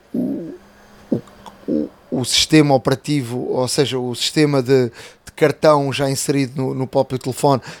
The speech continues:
não necessitares do, do, do iPhone para poderes fazer chamadas e receberes,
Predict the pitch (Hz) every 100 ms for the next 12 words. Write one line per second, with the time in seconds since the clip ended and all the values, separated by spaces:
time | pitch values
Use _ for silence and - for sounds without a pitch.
0 | - 156 156 - 151 - 143 127 113 135
1 | 127 131 123 - - - - 143 143 -
2 | 151 143 117 - - - - _ - 135
3 | - 127 143 - 143 131 123 131 139 131
4 | 113 127 - 135 147